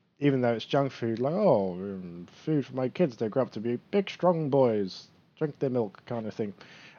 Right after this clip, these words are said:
Um, and the kid, what the kid sees is toys. I get to have a toy, and I get to be buff,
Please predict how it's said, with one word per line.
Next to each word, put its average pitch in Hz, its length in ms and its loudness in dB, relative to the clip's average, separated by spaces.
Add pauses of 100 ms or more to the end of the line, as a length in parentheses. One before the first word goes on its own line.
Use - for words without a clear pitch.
(240)
Um, 135 420 4
and 143 160 0
the 139 80 4
kid, 180 360 2
what 117 120 -6
the 123 60 -4
kid 190 220 4
sees 117 300 0
is 107 300 -6 (160)
toys. 135 580 2 (460)
I 120 80 0
get 123 200 2
to 123 80 -6
have 131 200 0
a - 20 0
toy, 123 380 2
and 123 460 0 (200)
I 131 80 0
get 127 220 0
to 123 260 0 (520)
be 127 120 0
buff, - 560 -2